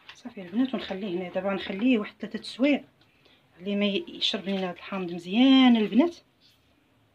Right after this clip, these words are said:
ورجع معاكم. عرفتي راه الريحه غزاله غزاله، ما بقاتش ريحه الدجاج ولا الكوزينه. هادي فيها غير ريحه الليمون البنات. يلا ان شاء الله ي-، يشرب هاد الحامض وهاد البصله يترقد مزيان، وان شاء الله نرجع معاكم في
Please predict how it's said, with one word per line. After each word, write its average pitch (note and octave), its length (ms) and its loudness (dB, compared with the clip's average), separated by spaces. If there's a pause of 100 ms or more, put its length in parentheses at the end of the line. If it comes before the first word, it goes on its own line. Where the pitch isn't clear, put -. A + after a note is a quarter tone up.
(1160)
ورجع F#3 340 -6
معاكم. E3+ 320 -8 (100)
عرفتي - 240 -2
راه B3+ 100 6
الريحه B3 280 0
غزاله A3+ 380 0
غزاله، A#3+ 280 -2
ما A3 100 2
بقاتش - 300 0
ريحه D4 120 -2
الدجاج G3 220 -6 (380)
ولا C4+ 100 2
الكوزينه. B3+ 420 4
هادي G#3+ 200 -4
فيها C4 140 4
غير D#4 160 2
ريحه D4+ 180 -6
الليمون A3+ 360 0
البنات. F#3+ 320 -12 (420)
يلا D4+ 100 2
ان C4 60 4
شاء - 240 -2
الله C#4+ 220 0
ي-، A3 220 -2 (680)
يشرب D4+ 320 0
هاد A3 120 -2
الحامض A3 600 4 (420)
وهاد A#3 120 -2
البصله D4+ 460 -6 (300)
يترقد A3+ 380 -8
مزيان، G#3+ 320 0
وان B3+ 80 4
شاء - 200 -4
الله C#4 160 2
نرجع - 260 0
معاكم G3+ 340 -8
في F3+ 320 -16